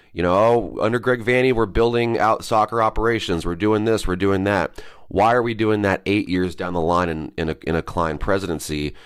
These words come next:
These are things that should have been done well, well before, you know, as just basic things to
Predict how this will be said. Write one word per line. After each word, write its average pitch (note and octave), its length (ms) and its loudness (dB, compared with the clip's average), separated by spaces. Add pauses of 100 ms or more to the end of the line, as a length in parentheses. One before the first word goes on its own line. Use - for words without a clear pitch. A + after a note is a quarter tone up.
(340)
These A#2 260 -2
are B2+ 80 2
things G#2 240 -4
that F#2 80 0
should G2 180 -2
have F#2 60 -4
been F#2 160 -2
done E2 400 -2 (280)
well, G#2+ 560 0
well G#2 200 2
before, F2+ 800 -2 (200)
you F2 120 -4
know, D#2 200 -2
as D#2+ 300 -4
just - 360 -8 (300)
basic G2 380 -4
things G2+ 340 -4
to E2+ 400 -2